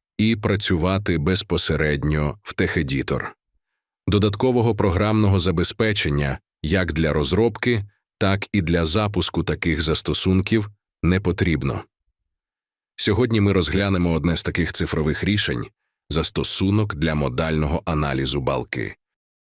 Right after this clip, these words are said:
Усі програмні розробки від Dislab доступні на сайті Dislab Store. Це онлайн-хаб інженерних цифрових рішень, яким щодня користуються фахівці з усього світу.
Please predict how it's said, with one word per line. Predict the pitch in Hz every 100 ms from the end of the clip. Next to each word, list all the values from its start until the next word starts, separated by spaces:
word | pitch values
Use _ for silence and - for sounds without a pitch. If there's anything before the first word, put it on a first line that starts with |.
| _ _ _ _ _ _ _ _ _ -
Усі | 101 - 127
програмні | 110 90 107 110 104
розробки | 98 90 101 101 - 78
від | 78 65
Dislab | 85 - 76 73 101 - _ _ _
доступні | 73 90 - 117 104 92
на | 73
сайті | 69 87 87 90 71
Dislab | 80 82 - 80 71
Store. | - - 71 58 - _ _ _ _ _ -
Це | - 104 101 -
онлайн-хаб | 104 98 104 101 87 - 101 104
інженерних | 110 87 87 92 101 98 -
цифрових | - 98 101 90 82
рішень, | 87 110 - 110 110 107 _ -
яким | 87 107 123 110
щодня | - 104 113 120
користуються | 110 104 101 117 107 101 95
фахівці | 104 95 92 - 117 117
з | 101
усього | 98 - 90 87
світу. | - 78 - 57